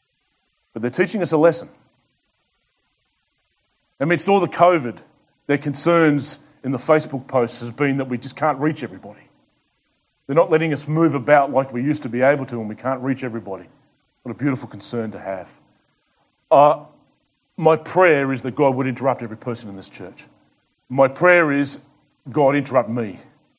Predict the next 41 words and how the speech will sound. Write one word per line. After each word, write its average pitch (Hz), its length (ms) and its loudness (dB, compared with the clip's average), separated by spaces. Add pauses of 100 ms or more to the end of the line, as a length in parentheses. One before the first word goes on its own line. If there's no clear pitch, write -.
(2250)
I 135 100 4
believe 165 380 6
that 180 80 2
we 151 100 0
stand 156 380 4
a, 151 600 0
a, - 100 2
at 139 60 0
a 135 40 -2
great 156 260 6
opportunity. 127 720 -4
Uh, - 540 -18
as 113 140 -14
one 151 180 2
anonymous 147 500 0 (260)
quote 151 340 0
comes 131 260 -6
through, 139 200 -2
it 131 120 -12
says, 135 380 -2 (240)
"Never 160 400 4 (180)
waste 135 460 2 (260)
a - 60 -10
crisis." - 600 -8 (680)
And 123 100 2
I 156 80 6
think 165 200 -4
we're 156 140 0
in 156 60 0
an 151 60 2
opportunity 160 540 2
right 151 240 4
now 135 280 0 (220)
when 139 160 -4
everybody 180 560 4
that 156 340 -4
doesn't 170 300 2
normally 160 300 0
go 156 140 4
to 151 80 0
church 170 380 -2